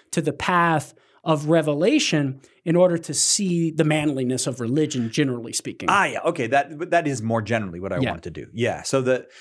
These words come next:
Speaker 2: the idea is that here we have the philosophical underpinning
Speaker 1: Of the
Speaker 2: uh,
Speaker 1: manliness of
Speaker 2: of,
Speaker 1: religion.
Speaker 2: of the manliness of religion. But is that the same story that the Bible tells? In
Speaker 1: Yeah.
Speaker 2: other words,
Speaker 1: Right,
Speaker 2: that,
Speaker 1: right.
Speaker 2: that's what I wanna get to.
Speaker 1: Yeah. And,
Speaker 2: Yeah.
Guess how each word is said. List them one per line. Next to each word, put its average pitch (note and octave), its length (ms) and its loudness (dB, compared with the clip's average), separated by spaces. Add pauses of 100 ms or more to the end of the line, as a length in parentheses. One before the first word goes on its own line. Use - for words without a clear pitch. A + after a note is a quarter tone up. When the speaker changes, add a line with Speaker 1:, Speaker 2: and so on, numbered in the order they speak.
(160)
Speaker 2:
the D3 100 2
idea C3+ 300 2
is A2 80 -6
that A#2 140 -2
here D#3 280 0
we B2+ 120 -4
have A#2 240 -4
the G#2+ 80 -6
philosophical A#2 840 -2
underpinning G2+ 680 -6 (360)
Speaker 1:
Of F3 120 4
the - 100 6
Speaker 2:
uh, - 60 4
Speaker 1:
manliness D#3 540 2
of C3+ 100 -2
Speaker 2:
of, C3 60 0
Speaker 1:
religion. C3 320 0
Speaker 2:
of A#2 40 -4
the A#2 60 -2
manliness A2 440 -4
of G2+ 80 -8
religion. G2 440 -6
But G#2 200 -4
is B2 220 -2
that A2+ 220 -2
the A2 80 -14
same A2 260 -4
story G2+ 320 -4
that E2+ 140 -12
the - 40 -20
Bible F#2 300 -4
tells? - 480 -12 (100)
In A2+ 100 -2
Speaker 1:
Yeah. D3 100 2
Speaker 2:
other E2+ 100 -6
words, D2 340 -10
Speaker 1:
Right, D3 120 6
Speaker 2:
that, A2+ 100 0
Speaker 1:
right. C#3 80 0
Speaker 2:
that's A#2+ 160 -2
what A2 80 -2
I G2 40 -2
wanna E2+ 200 -10
get D#2+ 240 -10
to. D#2 220 -12
Speaker 1:
Yeah. C#4+ 360 4
And, B3 160 2
Speaker 2:
Yeah. A3+ 80 0